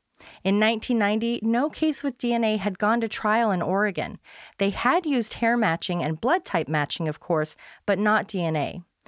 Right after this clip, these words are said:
Eventually, the blood from Clifton's jacket and semen from the crime scene were sent to Quantico,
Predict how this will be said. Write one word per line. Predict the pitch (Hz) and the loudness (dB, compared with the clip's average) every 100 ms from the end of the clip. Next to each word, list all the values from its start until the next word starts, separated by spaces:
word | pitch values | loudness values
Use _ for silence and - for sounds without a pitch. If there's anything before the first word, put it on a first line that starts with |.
| - - | -20 -8
Eventually, | - 196 262 330 - 208 196 | -4 0 0 0 0 0 0
the | 208 | 0
blood | 190 190 196 240 | -2 2 0 2
from | 285 | -2
Clifton's | 262 220 - 247 247 - | -2 -4 -2 -2 -2 0
jacket | 156 147 151 165 | 0 0 -2 -2
and | - 180 185 | 0 -2 0
semen | - 202 233 | 0 0 0
from | 247 240 | 0 0
the | 233 | 0
crime | - 190 175 | 0 -2 -2
scene | 180 170 160 | -2 -2 -2
were | 170 180 | 0 0
sent | - 240 - | 0 -2 -4
to | |
Quantico, | - - 208 202 - 131 123 | -4 0 0 0 -4 -2 -4